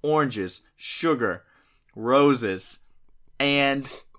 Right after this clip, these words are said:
Cheez-Its. Good on you, Cheez-Its.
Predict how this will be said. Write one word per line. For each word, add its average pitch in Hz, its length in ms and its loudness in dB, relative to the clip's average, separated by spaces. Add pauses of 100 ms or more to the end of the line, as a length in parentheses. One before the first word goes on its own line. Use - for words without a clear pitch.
(400)
Cheez-Its. 120 1200 0 (840)
Good 190 280 4
on 185 200 0
you, 147 220 2
Cheez-Its. 117 720 -8